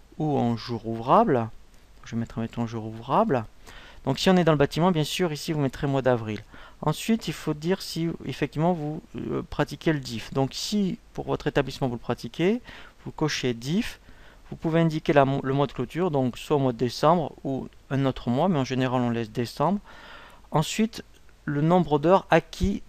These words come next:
tous les ans. Donc là, vous mettez vingt si votre convention précise vingt ou autre, une autre valeur en fonction de ce que précise votre convention collective. Ensuite, effectivement, le plafond du diff, là, mettons par défaut, c'est cent vingt heures.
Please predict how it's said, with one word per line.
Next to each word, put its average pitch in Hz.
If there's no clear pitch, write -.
tous 185
les 147
ans. 113
Donc 135
là, 139
vous 135
mettez 131
vingt 135
si -
votre 127
convention 127
précise 117
vingt 185
ou 151
autre, -
une 135
autre 139
valeur 151
en 131
fonction 139
de 147
ce -
que -
précise 147
votre 143
convention 151
collective. 139
Ensuite, -
effectivement, 147
le 131
plafond 156
du 135
diff, 170
là, 117
mettons 120
par 120
défaut, 123
c'est 120
cent 120
vingt 117
heures. 180